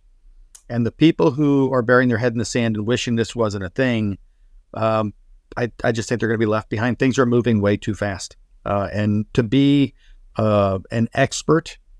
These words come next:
to truly understand the nuances of an individual disease now, it requires twice the effort, three times the effort that it was for me fifty years ago when we had eight drugs, ten drugs. You know, now we've got two hundred fifty drugs a year,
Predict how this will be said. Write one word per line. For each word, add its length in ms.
to 120
truly 520
understand 640
the 40
nuances 480
of 120
an 100
individual 440
disease 360
now, 320
it 140
requires 520
twice 360
the 140
effort, 400
three 140
times 260
the 100
effort 240
that 100
it 60
was 180
for 140
me 240
fifty 320
years 220
ago 240
when 160
we 80
had 180
eight 180
drugs, 460
ten 200
drugs. 460
You 120
know, 100
now 200
we've 140
got 260
two 180
hundred 220
fifty 340
drugs 400
a 60
year, 480